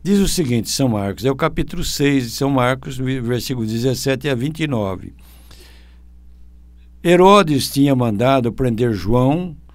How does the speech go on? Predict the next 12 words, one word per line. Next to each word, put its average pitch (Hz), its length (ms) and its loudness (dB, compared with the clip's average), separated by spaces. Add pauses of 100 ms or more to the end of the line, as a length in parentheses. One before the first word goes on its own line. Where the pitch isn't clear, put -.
(140)
João, 107 460 -2
o 101 80 -4
João 120 200 0
Batista, 131 640 -6
naturalmente, 107 540 -4
porque - 120 -10
tem 131 160 -4
o 127 120 0
João 110 360 -2
Evangelista, 120 760 -2
você 107 280 -6
sabe, 123 480 -4